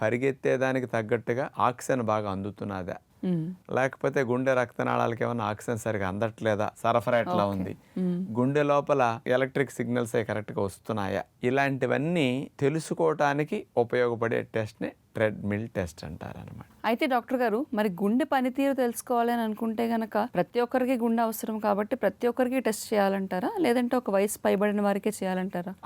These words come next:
Speaker 1: అరవై, డెబ్బై ఏళ్ళకి, ఎనభై ఏళ్ళకి వచ్చే హార్ట్ అటాక్స్ ఈ రోజుల్లో వయసు రాకుండానే వచ్చేస్తున్నాయి.
Speaker 2: అవును.
Speaker 1: కాబట్టి ఈ రోజుల్లో ఏ మాత్రం ఇట్లా అనుమానం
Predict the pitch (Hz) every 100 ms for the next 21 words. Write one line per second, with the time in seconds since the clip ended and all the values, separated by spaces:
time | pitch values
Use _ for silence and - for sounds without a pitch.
0 | 127 147 156 143 131 131 135 156 147 127
1 | 117 120 120 120 120 110 113 104 107 117
2 | - 123 110 104 - 107 107 107 104 98
3 | 95 98 120 143 147 151 147 143 143 139
4 | 110 - 85 - - - _ - 196 175
5 | 160 - 143 170 175 151 147 147 147 147
6 | 131 113 135 143 147 147 - 156 139 131
7 | 117 123 123 120